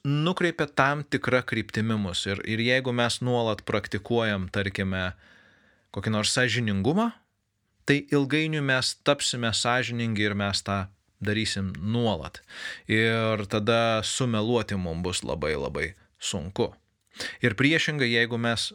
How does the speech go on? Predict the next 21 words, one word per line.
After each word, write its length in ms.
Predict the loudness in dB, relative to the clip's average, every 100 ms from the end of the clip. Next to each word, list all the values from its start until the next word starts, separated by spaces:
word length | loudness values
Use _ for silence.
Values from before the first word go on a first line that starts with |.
| -4
reguliariai 680 | -2 0 0 2 2 0 -2
pratinsimės 880 | 0 2 2 0 -6 -4 -4 -4 -4
prie 180 | -2 0
melo 460 | 0 2 2 2
ir 160 | 0 -2
meluosim 640 | -4 -2 0 0 0 -2 -2
ir, 260 | -2 -2 -4
ir 240 | -4 -2
apgaudinėsim 760 | -2 -2 -4 0 0 0 -2 -2
žmonės, 420 | 0 0 0 -2
tai 80 | -2
mum 160 | 0
atrodys, 460 | 0 2 2 2 0
kad 160 | -2 -4 -10 -12 -14 -8
jie, 260 | 2 2
pasakyti 680 | 2 0 2 0 -2 -2 -2
tiesą 440 | 2 2 2 0
yra 180 | 0 0
nepaprastai, 720 | 0 0 0 0 0 0 0
nepaprastai 640 | -2 0 -2 0 -4 -4 -8
sunku. 400 | -8 -4 -2